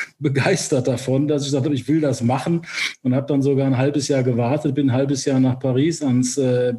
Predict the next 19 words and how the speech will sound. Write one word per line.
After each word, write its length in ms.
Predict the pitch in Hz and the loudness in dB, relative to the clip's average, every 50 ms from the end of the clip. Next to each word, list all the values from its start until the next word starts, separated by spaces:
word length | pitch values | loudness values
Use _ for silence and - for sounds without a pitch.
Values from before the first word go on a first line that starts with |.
| - - | -6 -4
Pitié 320 | - 139 127 - 147 160 | -4 -4 0 0 -2 0
Salpêtrière 680 | 147 151 139 120 - 123 - - 123 131 139 151 160 | 0 -2 -2 -2 -2 -4 -4 -2 0 0 2 2 0
gegangen, 460 | 160 151 151 151 151 147 147 147 139 - - - - - - - - - _ | -2 -2 0 0 2 2 2 0 -2 -4 -12 -8 -8 -6 -6 -6 -8 -10 _
zu 160 | - - 135 | -4 -2 0
dem 140 | 127 131 117 | 0 0 0
Professor 400 | 127 131 143 131 135 135 120 123 | 0 0 0 0 2 0 -2 0
Küss, 280 | - 185 208 202 - | 0 -2 -2 0 -2
habe 140 | 156 143 - | -2 -2 0
dann 140 | 147 135 131 | 0 2 2
da 80 | 143 | 2
auch 120 | 147 135 123 | 0 0 0
meine 200 | 135 135 131 147 | 2 2 2 2
erste 340 | 135 147 160 151 - - 123 | 2 0 0 -2 -2 -4 -4
Frau 300 | - - 131 143 180 - | -2 0 0 0 0 0
kennengelernt, 800 | - - 208 202 180 202 170 165 160 156 156 160 165 160 - - - - - - - - | 0 -2 0 0 0 0 2 0 0 2 0 0 0 -2 -4 -6 -16 -20 -20 -20 -8 -4
ähm, 720 | 147 139 139 139 135 131 135 135 135 135 135 - 135 139 - - | 0 0 2 2 2 2 2 4 4 2 2 2 2 0 0 0
<laughs> 100 | - - | 0 0
naja, 360 | 123 131 143 147 139 127 - 131 | 2 2 2 2 2 2 2 2
und 100 | 123 | 2